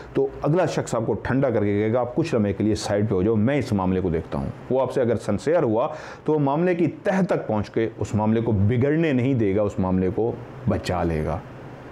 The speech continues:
इस कहानी का मकसद ये था, अगर शौहर उस वक्त थोड़ा सा सब्र से काम लेता, बुज़ुर्गों को बीच में डालता, तो ये ना होता। आगे अल्लाह की रज़ा अगर ऐसा लिखा हुआ था, तो उसको टाल कोई नहीं सकता था,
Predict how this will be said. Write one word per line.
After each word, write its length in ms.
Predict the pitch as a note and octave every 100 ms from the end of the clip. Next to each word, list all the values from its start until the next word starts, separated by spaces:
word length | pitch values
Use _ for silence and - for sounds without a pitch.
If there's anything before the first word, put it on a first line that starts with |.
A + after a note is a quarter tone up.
| - - -
इस 120 | G2+
कहानी 280 | - G2+ C3+
का 60 | A#2+
मकसद 300 | A#2 A#2 G#2
ये 120 | F2+
था, 220 | F#2 G2 - - - - - - A#2+
अगर 360 | D#3 D3 - - -
शौहर 360 | - G#2+ A#2 B2
उस 320 | - A2 -
वक्त 140 | G2
थोड़ा 580 | - - - E3 G3 F#3
सा 280 | - F#2 - - - - - - - -
सब्र 360 | - C#3+ D#3+
से 160 | A#2 A#2
काम 260 | G2 G2+
लेता, 220 | G2+ - G2
बुज़ुर्गों 440 | G#2+ B2+ C#3 C#3
को 60 | A2
बीच 200 | A2 G2
में 120 | F#2+
डालता, 340 | F#2 F2+ E2+ - - - - - -
तो 100 | G#2+
ये 340 | F#2+ G#2 G#2+ F#2+ -
ना 240 | G2+ F2 F#2
होता। 580 | F2+ F#2 D#2+ - C#2 - - - - - - - - - -
आगे 340 | G#2+ A#2 C#3+ -
अल्लाह 240 | B2 C3+ C3+
की 140 | C3
रज़ा 280 | G#2+ A#2 B2+
अगर 320 | - A2+ A2
ऐसा 240 | G#2+ A#2
लिखा 340 | G#2+ A2 A2+ D3
हुआ 180 | B2 G2+
था, 160 | G#2+
तो 440 | - - - - A2
उसको 220 | - A#2
टाल 420 | - - B2+ D3
कोई 160 | C3+ C3+
नहीं 80 |
सकता 280 | A#2 G2 G#2+
था, 160 | G#2+